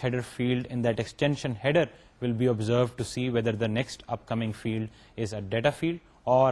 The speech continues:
it is another extension header. پھر اسٹوڈنٹس،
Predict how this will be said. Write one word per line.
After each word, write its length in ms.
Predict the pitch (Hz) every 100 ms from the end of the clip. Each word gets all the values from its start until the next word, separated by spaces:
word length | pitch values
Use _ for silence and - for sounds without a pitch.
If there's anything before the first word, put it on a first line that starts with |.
| 123
it 160 | 123 120
is 160 | 110
another 200 | 107 113 151 - -
extension 520 | 107 - 107 107 151 - -
header. 200 | 98 92 _ _ _ _ _ _ _ _ _ _ _ _ _ _ _ _
پھر 80 | -
اسٹوڈنٹس، 420 | 156 160 156 151